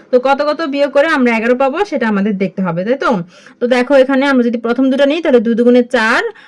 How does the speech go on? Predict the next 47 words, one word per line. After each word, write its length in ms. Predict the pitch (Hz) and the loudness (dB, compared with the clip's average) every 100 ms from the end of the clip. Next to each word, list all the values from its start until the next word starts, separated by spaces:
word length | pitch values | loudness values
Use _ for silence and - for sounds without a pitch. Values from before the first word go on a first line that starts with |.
| - | -12
আর 160 | 208 202 | -4 -2
বাকিগুলো 380 | 202 208 247 277 | -2 0 2 4
হচ্ছে 200 | 285 285 | 2 0
কি? 160 | 277 247 | 0 0
আহ, 520 | 180 - _ - 214 190 - | -2 -6 _ -8 -4 -4 -2
চার, 300 | 233 226 254 | -2 0 0
বাকিগুলো 340 | 226 220 240 262 | 0 0 2 2
হচ্ছে 180 | 254 277 | 2 0
তিন 140 | 262 | 0
তিরিকে 240 | 247 247 247 | 2 2 2
নয়, 360 | 226 214 262 392 | 2 0 -2 -2
পাঁচ 180 | 311 226 | -4 -4
নং 80 | 226 208 | -4 -2
পঁয়তাল্লিশ। 480 | 208 208 190 185 - - - | -2 -2 -2 -4 -10 -16 -8
তো 80 | 208 | -6
এই 180 | 208 208 208 | -2 -2 -2
চার 160 | 247 240 | -2 0
আর 100 | 254 | 0
পঁয়তাল্লিশ 420 | 247 240 240 254 269 | 0 -2 2 2 2
সেটা 180 | 240 214 | -2 -2
বিয়োগ 200 | 208 208 | -2 -2
করে 120 | 226 | -2
আমরা 160 | 214 208 | -2 -2
এগারো 200 | 190 196 | -2 -2
পাই 200 | 233 233 | -2 -2
না। 120 | 175 165 _ _ _ | -4 -8 _ _ _
তাহলে 200 | - 214 | -10 -6
অন্যভাবে 400 | 233 247 285 277 | -2 0 0 -2
একটু 140 | 269 262 | -4 -4
চিন্তা 240 | 269 277 | 0 2
করি, 180 | 269 285 | 2 2
দেখো, 300 | 285 220 226 285 403 | 2 0 0 0 0
এখানে 220 | 254 214 208 | 0 -2 -2
যদি 160 | 214 | -2
দুই 140 | 196 208 | -2 -2
দুগুণে 260 | 220 226 233 - | 0 0 0 -2
চার, 280 | 226 220 311 453 - _ - | -2 0 0 -2 -6 _ -8
এখানে 220 | 214 240 | 0 2
যদি 160 | 240 233 | 4 2
এই 100 | 240 233 | 2 0
প্রথম 180 | 247 254 | 2 2
দুটো 160 | 240 254 | 4 4
নেই 220 | 247 302 370 | 4 2 0
আর 140 | 240 | 0
এই 100 | 208 226 | 0 0
পাঁচ 180 | 226 240 262 | 0 0 0
নেই, 180 | 277 | 0